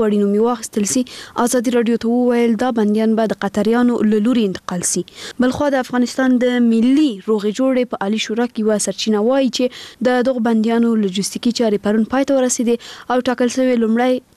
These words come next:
قطر دولت او هغوی بیا طالبانو ته وسپاري. تر دې وړاندې د افغان حکومت یو شمېر سرچینو ازادي راډیو ته ویلي وو چې دا بندیان به د امریکایانو په بیس کې د هغه هیواد تر څارنې لاندې تر هغه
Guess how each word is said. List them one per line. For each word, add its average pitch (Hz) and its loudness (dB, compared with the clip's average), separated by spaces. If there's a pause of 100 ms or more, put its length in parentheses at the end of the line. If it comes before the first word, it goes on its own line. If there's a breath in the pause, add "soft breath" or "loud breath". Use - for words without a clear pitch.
(160)
قطر 262 -2
دولت 247 -2 (140)
او - 0 (160)
هغوی 269 2 (140)
بیا 202 -4
طالبانو 190 -4
ته 185 -8
وسپاري. 185 -8 (300)
تر 220 0
دې 233 0
وړاندې 240 0
د 220 0
افغان 233 -2
حکومت 226 0
یو 226 2 (100)
شمېر 226 -2
سرچینو 220 0
ازادي 214 0
راډیو 214 0
ته 214 2
ویلي 247 2
وو 233 2
چې - -6
دا 254 2
بندیان 226 0
به 220 0
د 220 -2 (100)
امریکایانو 226 0 (220)
په 202 2
بیس 247 0
کې 247 -4
د 247 2
هغه 269 2
هیواد 254 0
تر 220 -2
څارنې 233 0
لاندې 233 0
تر 202 -2
هغه 240 0